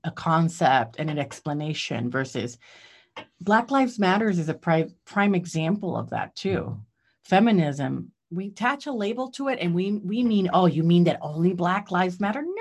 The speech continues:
Speaker 1: No, that's not what that means.
Speaker 2: Mm-hmm.
Speaker 1: And there's a whole philosophy behind it that
Speaker 2: Mm-hmm.
Speaker 1: I can't capture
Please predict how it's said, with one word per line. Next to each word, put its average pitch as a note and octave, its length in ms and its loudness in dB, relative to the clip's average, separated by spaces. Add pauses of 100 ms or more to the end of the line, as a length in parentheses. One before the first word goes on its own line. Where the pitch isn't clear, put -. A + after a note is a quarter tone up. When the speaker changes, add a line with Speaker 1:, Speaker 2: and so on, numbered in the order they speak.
(120)
Speaker 1:
No, A3 160 4
that's D3 240 2
not B2+ 200 -2
what A#2+ 180 -12
that B2+ 200 -2
means. G3 500 -4
Speaker 2:
Mm-hmm. - 140 -10 (300)
Speaker 1:
And G#3+ 140 6
there's B3 180 6
a B3+ 80 6
whole D4 320 6
philosophy B3+ 720 0
behind F#3+ 540 -2
it G2+ 200 -6 (280)
that G#3 160 2
Speaker 2:
Mm-hmm. E3 80 2
Speaker 1:
I A#3 120 4
can't B3 400 -4
capture E3 760 -2